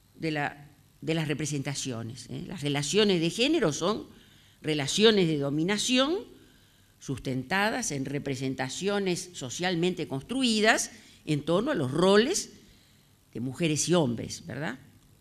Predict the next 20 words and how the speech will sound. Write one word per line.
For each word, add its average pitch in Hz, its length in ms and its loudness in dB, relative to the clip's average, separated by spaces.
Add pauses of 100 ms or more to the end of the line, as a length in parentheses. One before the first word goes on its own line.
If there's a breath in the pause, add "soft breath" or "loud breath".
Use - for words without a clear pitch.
(240)
Este 156 220 -10
es - 100 -8
una 151 220 -2
pos-, 131 180 -6
un - 80 -8
posible 220 600 2
ejemplo 190 760 2 (520 loud breath)
de - 540 0 (340)
el 143 100 -4
papel 139 460 -2
absolutamente 175 800 -2
central 156 760 0 (560 loud breath)
que 185 380 0 (200)
lo 185 260 4
representacional, 151 1120 -2
lo 156 80 -2
imaginario, 151 640 -2
lo 135 140 -6
simbólico 165 960 0 (500 loud breath)
tiene 170 460 0